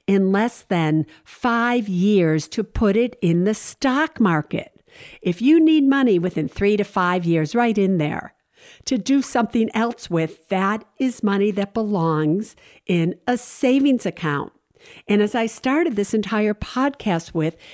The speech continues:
can you just check out a credit union near you and compare their interest rates to what you could get anywhere else?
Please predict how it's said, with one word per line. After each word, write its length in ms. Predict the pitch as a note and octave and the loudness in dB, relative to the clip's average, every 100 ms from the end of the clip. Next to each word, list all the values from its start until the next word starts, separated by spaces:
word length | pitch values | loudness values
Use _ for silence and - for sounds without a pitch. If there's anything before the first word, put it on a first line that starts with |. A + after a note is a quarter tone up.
| - | -20
can 220 | - C#4 | 0 2
you 160 | C4 B3+ - | 4 2 -2
just 540 | - B3+ A#3+ C4+ - _ _ | -2 0 0 -4 -12 _ _
check 340 | - C#4 C#4 - | -2 -2 -2 -2
out 340 | F3 E3+ F3+ - - | 0 0 -2 -4 -6
a 80 | G#3 | -6
credit 560 | - - C4 D4 A#3+ | -6 -2 2 2 2
union 560 | F#3+ F#3+ F#3+ F#3 F3+ F3+ | 2 4 4 2 4 4
near 320 | F#3+ A3+ C4+ | 4 4 2
you 580 | B3 G#3+ F3+ D3+ D3 A#3 - - - - | 2 4 4 4 0 -4 -12 -20 -10 -2
and 180 | A#3 | -2
compare 640 | A#3+ B3 A3 - C#4 C4 B3 | 0 -2 -2 -2 0 2 0
their 460 | F#3 B3+ D4 C#4+ - | 0 2 2 0 -2
interest 520 | B3+ C#4+ - C#4+ - F3+ | 2 2 2 -2 -2 -2
rates 360 | D3+ E3 - - - - | -2 -2 -6 -18 -20 -4
to 100 | C#4 | 0
what 240 | C4 - | 0 0
you 160 | G#3+ A#3+ | 2 2
could 300 | - C#4 - | 2 -4 0
get 340 | G3+ G3+ - - | 0 0 -4 -2
anywhere 760 | G3+ G#3+ B3 G#3 F3+ G3+ A3 - | 2 2 2 0 0 0 -2 -2
else? 720 | D4 C#4 - - - - | -2 -2 -6 -18 -18 -18